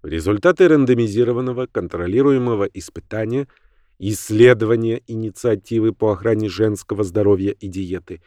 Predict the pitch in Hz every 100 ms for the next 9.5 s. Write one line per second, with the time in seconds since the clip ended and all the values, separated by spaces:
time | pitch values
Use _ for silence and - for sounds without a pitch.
0 | _ _ _ _ 131 202 196 185 156 117
1 | 123 117 123 127 117 107 104 90 - 113
2 | 131 - 92 92 120 85 _ _ _ _
3 | _ 170 135 156 143 - 135 156 131 123
4 | 120 - - 190 180 - 110 104 135 107
5 | 98 90 156 202 123 104 95 95 135 120
6 | - 117 180 185 143 117 113 107 101 101
7 | - - 156 185 165 151 131 143 120 -
8 | 185 151 - 139 123 113 113 95 107 87
9 | 98 80 78 50